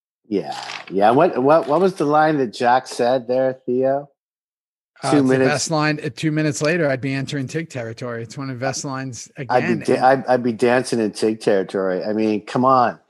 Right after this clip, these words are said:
Speaker 1: I used to, I used to love that when we would throw a little juice analogy or a little TIG analogy, and you're not even in the
Speaker 2: But
Speaker 1: same
Speaker 2: there's a lot
Speaker 1: skit.
Speaker 2: of TIG analogy over the seven years because
Speaker 1: Pretty much.
Speaker 2: basically it was always that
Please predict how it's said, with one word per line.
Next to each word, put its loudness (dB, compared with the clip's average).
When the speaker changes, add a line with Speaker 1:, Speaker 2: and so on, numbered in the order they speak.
Speaker 1:
I 6
used 2
to, 4
I 4
used 4
to 4
love 4
that 4
when -4
we 2
would -4
throw 0
a 2
little 0
juice 0
analogy 0
or 0
a 0
little -2
TIG 0
analogy, -2
and 0
you're 6
not 6
even 6
in 2
the 2
Speaker 2:
But -2
Speaker 1:
same 0
Speaker 2:
there's 0
a -2
lot 2
Speaker 1:
skit. 0
Speaker 2:
of -6
TIG -4
analogy -8
over -10
the -12
seven -10
years -12
because -10
Speaker 1:
Pretty 4
much. 6
Speaker 2:
basically 2
it 2
was 0
always 2
that 0